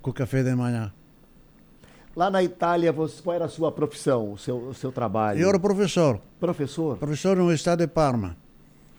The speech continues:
Speaker 1: E foi a causa também porque eu conheço do Brasil. Porque eu fui convidado aqui do Ministério da Justiça, Departamento de Direitos Humanos, a fazer palestras na universidade brasileiras.
Speaker 2: Que legal.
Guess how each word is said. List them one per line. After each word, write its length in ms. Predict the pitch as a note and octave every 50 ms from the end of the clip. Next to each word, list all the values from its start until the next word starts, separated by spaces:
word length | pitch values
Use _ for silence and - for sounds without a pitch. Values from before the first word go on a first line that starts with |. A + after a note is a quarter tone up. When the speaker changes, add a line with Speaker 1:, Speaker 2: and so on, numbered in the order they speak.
| - - - - - - - -
Speaker 1:
E 80 | - D3+
foi 200 | - - B3+ A3
a 40 | E3+
causa 300 | - A3 A#3+ B3+ A3 F#3
também 260 | - F#3 F3 F#3 G#3+
porque 220 | F#3+ F#3 F3 - G3
eu 60 | G3
conheço 340 | - F3+ F3 E3 C3 - E3+
do 140 | D#3+ F3 D#3
Brasil. 480 | C#3 D3 D3+ C#3+ D#3 G3 G3 D3 G#2+ - - - - - - - - - - - - - - - - - - -
Porque 500 | C#3+ C#3 B2+ - E3 E3 D#3+ D3+ D3 -
eu 140 | E3 E3+ D3+
fui 140 | - F#3+ F#3
convidado 580 | - F#3 F#3+ F3+ E3 D#3 D3+ E3+ F3+ F3 D#3+
aqui 240 | D3+ - - F3+ G#3
do 120 | F#3+ F3+
Ministério 540 | D#3+ D#3+ D#3+ D#3+ D#3+ C#3 - F3+ F3 F3 E3+
da 60 | D#3+ D3
Justiça, 680 | C3+ C#3+ A#2+ - - C#3+ C#3+ C#3+ - - E3+ F3 D#3+ - - - - - - - -
Departamento 720 | C3 C#3 C3 - D3+ C#3+ - D3 D3 E3+ F3 D#3+ C#3+ D#3+
de 60 | D3 A#2+
Direitos 400 | D3 D3 D#3 C#3+ - C#3+ C3+ C#3
Humanos, 560 | D3 C#3 B2 B2 C3+ D3+ E3+ G3 F3+ - - - - - - - - - - - - -
a 80 | - F3
fazer 280 | E3+ F#3+ F#3 A3+ A#3+
palestras 840 | A#3+ - A#3 A3 G#3 F#3+ F#3+ G3 - - G#3 G3 A3 G3 - - - - - - - - - - - - - - - - -
na 120 | C#3 D#3 F3
universidade 480 | F3+ F#3 G3 F#3+ E3 - - F#3+ F#3 F3+
brasileiras. 640 | F#3 F#3+ F#3 - G3 G3 E3 D3 C3+ A#2 G#2 F#2+ -
Speaker 2:
Que 120 | - D#3+
legal. 760 | C#3 A2+ F#2+ D2 D#2 F2 F2 F2+ G2 G#2+ A2 A#2 A2+ G2 F2+